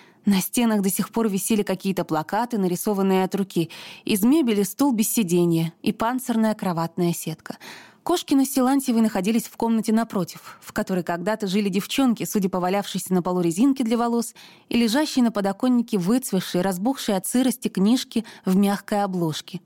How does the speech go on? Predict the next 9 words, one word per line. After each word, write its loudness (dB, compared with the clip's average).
типичному 2
любовному 2
романчику -2
о -4
школьниках. -6
Яна 2
сидела 0
на -2
корточках -6